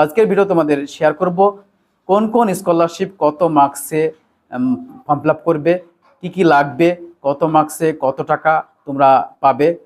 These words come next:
স্কলারশিপ হিসেবে, সেটা আজকের ভিডিওতে শেয়ার করব। তো অবশ্যই সম্পূর্ণ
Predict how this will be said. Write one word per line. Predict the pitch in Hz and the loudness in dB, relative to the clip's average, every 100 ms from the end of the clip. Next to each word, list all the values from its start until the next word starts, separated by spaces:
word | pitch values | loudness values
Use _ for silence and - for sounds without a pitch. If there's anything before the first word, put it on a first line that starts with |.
| - | -12
স্কলারশিপ | 143 135 135 135 | -4 -4 -4 -8
হিসেবে, | 143 147 | -6 -6
সেটা | 160 139 147 | -2 0 0
আজকের | - 117 | -4 -16
ভিডিওতে | 117 127 165 | -12 -14 -14
শেয়ার | - - | -14 -14
করব। | 101 - 113 | -16 -20 _
তো | 127 127 | -4 -2
অবশ্যই | 165 214 226 220 _ _ _ _ _ | 0 0 -2 -4 _ _ _ _ _
সম্পূর্ণ | 143 127 | -12 -6